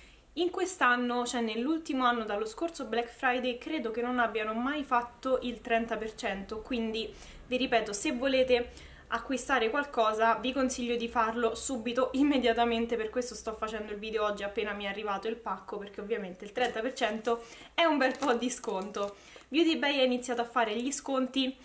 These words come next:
la settimana prima del Black Friday, in questo modo si è accaparrata tutta, tutte le persone che avevano messo da parte i soldi e che erano lì pronte ad acquistare come me <laughs> e che ovviamente hanno speso un sacco di soldi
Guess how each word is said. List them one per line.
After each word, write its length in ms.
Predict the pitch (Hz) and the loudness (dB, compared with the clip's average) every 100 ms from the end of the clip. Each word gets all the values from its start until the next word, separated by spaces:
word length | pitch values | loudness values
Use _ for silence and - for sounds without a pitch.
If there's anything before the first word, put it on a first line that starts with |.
| - - | -10 -2
la 100 | 247 | 0
settimana 500 | 302 294 277 269 254 | -2 0 2 4 2
prima 280 | 277 311 262 | 2 4 6
del 140 | 240 | 4
Black 280 | 220 254 - | 2 -2 -2
Friday, 360 | - 226 214 | 0 0 2
in 100 | 277 | -2
questo 280 | 285 254 - | -2 -4 0
modo 240 | 240 233 202 | 0 0 -2
si 100 | 202 | -4
è 40 | |
accaparrata 600 | 202 262 254 233 226 226 | -2 2 4 6 4 2
tutta, 720 | 220 277 262 - - 247 240 | -2 -6 -6 -8 2 4 4
tutte 320 | 262 277 269 254 | 0 -4 -2 4
le 120 | 302 320 | 6 6
persone 440 | 294 - 269 240 | 2 -2 0 2
che 60 | 220 | 4
avevano 220 | 240 247 | 4 4
messo 240 | 247 247 | 0 0
da 140 | 226 208 | -2 0
parte 280 | 208 - | -2 -2
i 40 | 311 | -4
soldi 420 | 220 190 208 233 - - - | -4 -4 -4 -6 -8 -14 -6
e 120 | - 247 | -2 0
che 100 | 294 | 2
erano 240 | 262 247 | 2 2
lì 320 | 240 302 240 - - | 4 4 2 -2 -2
pronte 320 | 294 262 262 | 4 4 4
ad 60 | 233 | 4
acquistare 640 | 233 285 277 269 233 240 | 2 0 0 2 4 4
come 220 | 233 240 | 4 4
me 260 | 277 262 269 311 339 - 349 | 4 4 4 4 4 4 4
<laughs> 320 | - - - | 2 -8 -8
e 140 | - 320 | -4 -2
che 140 | 285 | 0
ovviamente 400 | 254 262 240 240 | 4 6 6 6
hanno 160 | 240 247 | 4 2
speso 320 | - 262 240 | 2 0 0
un 100 | 254 | 0
sacco 320 | 262 254 - | 2 2 2
di 120 | 254 | 0
soldi 640 | 240 214 208 208 214 208 | 2 2 0 -2 -6 -8